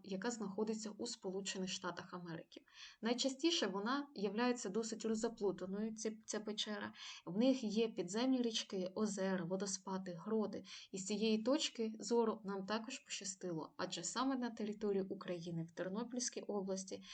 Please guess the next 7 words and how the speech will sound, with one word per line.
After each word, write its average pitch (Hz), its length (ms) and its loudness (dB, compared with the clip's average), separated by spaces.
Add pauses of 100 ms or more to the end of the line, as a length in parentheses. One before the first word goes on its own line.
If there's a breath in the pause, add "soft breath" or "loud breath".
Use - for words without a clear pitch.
(140 loud breath)
знаходиться 185 800 -2 (320 loud breath)
найдовша 208 720 4 (100)
у 190 120 -8
світі 196 580 -2
гіпсова 180 520 -2
печера. - 540 -4 (300)
Оптимістично. 190 840 -4